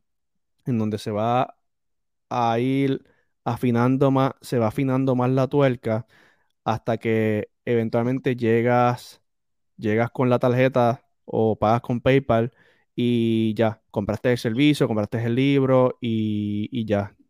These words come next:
eh, gastaste ese dinero. Ok. Yo ya, yo no hago eso, porque me pasó como te pasó a ti. Yo he gastado dinero, cientos de dólares, y realmente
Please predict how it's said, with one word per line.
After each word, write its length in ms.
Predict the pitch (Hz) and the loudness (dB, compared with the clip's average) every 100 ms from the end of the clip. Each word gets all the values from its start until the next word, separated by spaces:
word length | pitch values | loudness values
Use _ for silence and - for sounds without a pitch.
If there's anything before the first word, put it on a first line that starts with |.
| _ | _
eh, 320 | 107 95 90 - _ | -6 -4 -6 -12 _
gastaste 340 | - 107 104 | -10 -8 -4
ese 140 | 113 117 | -2 -2
dinero. 420 | 110 98 92 98 _ - - - _ _ _ _ _ _ _ | -2 -2 -6 -8 _ -20 -20 -20 _ _ _ _ _ _ _
Ok. 180 | 135 123 101 101 _ _ _ _ _ _ _ _ _ _ _ _ _ _ | 4 4 2 -2 _ _ _ _ _ _ _ _ _ _ _ _ _ _
Yo 260 | 123 151 180 | 6 10 12
ya, 100 | 160 | 10
yo 80 | |
no 140 | 156 151 | 8 4
hago 180 | 135 113 | 4 2
eso, 220 | 98 - _ _ _ _ _ _ | 0 -10 _ _ _ _ _ _
porque 380 | 127 120 120 _ | 0 2 -2 _
me 160 | 143 123 | -6 -4
pasó 260 | 110 156 | -2 -2
como 240 | 156 135 117 | -2 -2 -2
te 120 | 110 | -4
pasó 280 | 104 95 113 | -6 -8 -8
a 40 | |
ti. 140 | 95 90 _ _ _ _ _ _ _ | -8 -12 _ _ _ _ _ _ _
Yo 120 | 107 | -2
he 20 | |
gastado 320 | 107 110 117 120 | 0 2 4 4
dinero, 380 | 120 143 127 | 6 6 4
cientos 420 | 113 - 110 107 117 | 2 -2 -4 -2 -2
de 100 | 123 | 2
dólares, 460 | 135 131 107 110 _ _ _ _ _ _ _ _ _ | 2 2 0 -4 _ _ _ _ _ _ _ _ _
y 800 | 113 110 107 107 107 107 104 104 - | -2 0 0 0 0 -2 -4 -6 -4
realmente 600 | 120 117 131 131 127 - | -2 0 -2 -2 -4 -4